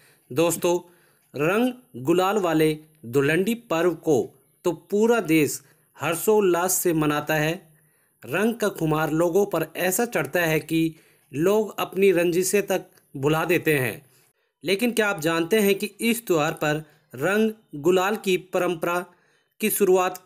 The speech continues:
कैसे हुई? होलिका दहन के अगले दिन यानी कि चैत्र शुक्ल प्रतिपदा तिथि को धुलंडी पर्व मनाने के पीछे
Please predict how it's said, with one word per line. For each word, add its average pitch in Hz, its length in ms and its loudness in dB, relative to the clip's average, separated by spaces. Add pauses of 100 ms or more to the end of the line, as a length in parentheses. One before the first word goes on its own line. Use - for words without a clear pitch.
कैसे 208 320 2
हुई? 147 280 0 (600)
होलिका 202 400 0
दहन 190 280 0
के 185 160 0 (120)
अगले 202 280 2
दिन 175 320 0
यानी 175 300 2
कि 180 140 -2 (140)
चैत्र 196 400 -2
शुक्ल 185 460 0
प्रतिपदा 180 720 -2 (420)
तिथि 202 280 2
को 170 340 0 (300)
धुलंडी 165 540 2
पर्व 170 360 0
मनाने 170 420 2
के 185 140 -2
पीछे 165 420 -2